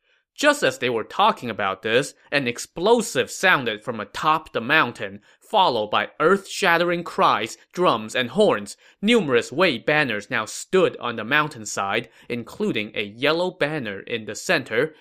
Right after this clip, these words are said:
flapping in the wind, bearing the name Deng Ai. The Shu soldiers were all stunned,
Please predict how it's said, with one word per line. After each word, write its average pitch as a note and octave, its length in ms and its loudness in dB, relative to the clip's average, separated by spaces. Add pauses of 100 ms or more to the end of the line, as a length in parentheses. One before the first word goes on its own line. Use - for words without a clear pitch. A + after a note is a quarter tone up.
flapping A#2+ 640 -2
in A#2 180 -6
the G#2 80 -4
wind, C3 420 -2 (320)
bearing B2 480 2
the A2 140 -8
name B2 460 0 (160)
Deng B2 200 0
Ai. C#3 300 2 (540)
The G#2+ 60 -6
Shu D3+ 320 -6
soldiers D#3+ 580 0
were G#2+ 140 -8
all A2+ 200 2
stunned, B2 560 0